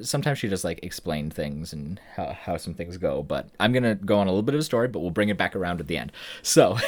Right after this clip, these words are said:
<laughs> I, I frequent a subreddit called Patient Gamers, r slash Patient Gamers,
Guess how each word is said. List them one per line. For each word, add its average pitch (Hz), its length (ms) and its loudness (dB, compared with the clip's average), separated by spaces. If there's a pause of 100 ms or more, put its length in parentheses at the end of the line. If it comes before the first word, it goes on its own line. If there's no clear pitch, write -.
(120)
<laughs> - 260 -12
I, 147 420 2 (800)
I 135 140 8
frequent 147 360 4
a 135 60 2
subreddit 87 480 0
called 85 260 -2
Patient 107 380 -2
Gamers, - 560 -4
r 82 120 -4
slash 98 280 -4
Patient 82 320 -4
Gamers, - 400 -10